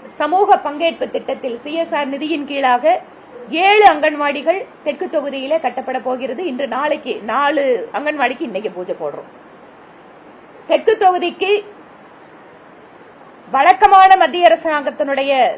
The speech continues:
திட்டங்கள் என்பதை தாண்டி, பல்வேறு திட்டங்கள் மக்களுடைய பங்களிப்போடு இங்கு செயல்படுத்திக் கொண்டிருக்கிறோம். இப்போது நடந்து முடிந்த பாராளுமன்ற தேர்தலில் கூட தெற்கு தொகுதியிலே அதிகமான வாக்குகளை கொடுத்திருக்கிறார்கள்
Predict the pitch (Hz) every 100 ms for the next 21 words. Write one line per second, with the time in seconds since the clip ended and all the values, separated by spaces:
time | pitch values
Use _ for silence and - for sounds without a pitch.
0 | - 320 - 320 294 269 262 247 262 -
1 | 302 330 277 180 - - - - - -
2 | - - - 320 381 453 453 370 330 349
3 | 302 320 349 - - - - - - -
4 | - - - - - - 233 277 403 403
5 | 370 330 294 302 339 330 311 302 302 269
6 | 254 269 277 226 262 262 214 226 180 165
7 | - - - - - - - - - -
8 | - - - - - - - - - 254
9 | 302 302 294 269 277 311 320 311 269 311
10 | 262 269 294 302 269 254 262 269 277 269
11 | 262 277 320 247 - - - - - -
12 | - - - - 285 381 349 311 285 277
13 | 277 339 254 277 277 302 269 254 262 269
14 | 262 247 240 240 247 240 226 226 240